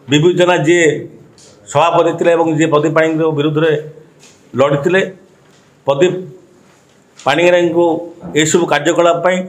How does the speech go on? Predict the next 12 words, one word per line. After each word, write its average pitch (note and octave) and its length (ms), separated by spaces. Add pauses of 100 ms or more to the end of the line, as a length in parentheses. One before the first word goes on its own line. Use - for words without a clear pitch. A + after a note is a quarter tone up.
(180)
ତାଙ୍କ E3+ 200 (120)
ବିରୁଦ୍ଧରେ D#3 340 (100)
ଆନ୍ଦୋଳନ D#3+ 360
କରୁଥିଲେ। E3 320 (600)
ଆଜି E3 360
କେମିତି F3 260
ତାଙ୍କୁ D#3+ 340 (540)
ଆଶ୍ରା C#3 300
ଦେବାକୁ E3+ 360 (100)
ଏତେ D#3+ 240 (640)
ଆଗଭର D#3+ 420
ହୋଇଯାଇଛନ୍ତି, E3+ 600